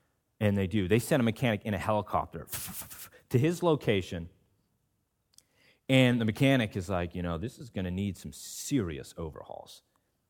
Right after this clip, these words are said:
And so he has all the parts get, you know, shipped to him A S A P, and the mechanic, you know, works diligently, fixes it, shakes the man's hand, gets in the helicop-, helicopter and leave. And, you know, the guy was, like, just seeing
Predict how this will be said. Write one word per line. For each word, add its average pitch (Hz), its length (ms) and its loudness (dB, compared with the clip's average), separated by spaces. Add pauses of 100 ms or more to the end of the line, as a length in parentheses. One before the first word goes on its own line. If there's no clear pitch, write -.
(180)
And 110 100 -2
so 123 140 2
he 117 80 6
has 104 260 2 (280)
all 151 340 12
the 139 120 4
parts - 520 4 (800)
get, 165 220 10
you 123 220 0
know, 101 160 4 (220)
shipped - 360 2
to 139 60 2
him 113 240 2
A 170 200 12
S 151 180 2
A 127 120 6
P, 139 260 4
and 110 80 2
the 110 40 2
mechanic, 156 520 4 (340)
you 127 100 4
know, 110 140 8 (120)
works 160 380 6
diligently, 131 600 4
fixes 151 460 0
it, 131 120 -2
shakes 180 320 2
the 156 80 -4
man's 120 280 2
hand, 113 260 2
gets 147 200 4
in 127 60 -2
the 113 60 0
helicop-, 104 440 0 (200)
helicopter 101 440 0
and 87 80 -2
leave. 85 180 -2 (280)
And, 107 260 2
you 127 60 6
know, 110 120 6
the 98 120 2
guy 120 420 4
was, 80 260 -6
like, 78 300 -4
just 87 220 -8
seeing 80 440 -6